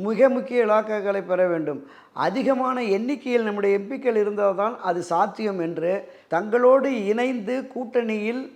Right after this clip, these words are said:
பயணிக்கிறவர்களுடைய வெற்றிக்கு அவர்கள் முழுமையாக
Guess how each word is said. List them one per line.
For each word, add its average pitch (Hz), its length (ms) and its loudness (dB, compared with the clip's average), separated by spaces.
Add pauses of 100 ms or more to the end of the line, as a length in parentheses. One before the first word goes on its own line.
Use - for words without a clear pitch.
(340)
பயணிக்கிறவர்களுடைய 220 1200 2 (140)
வெற்றிக்கு 247 520 -2
அவர்கள் 196 340 -2
முழுமையாக 226 600 0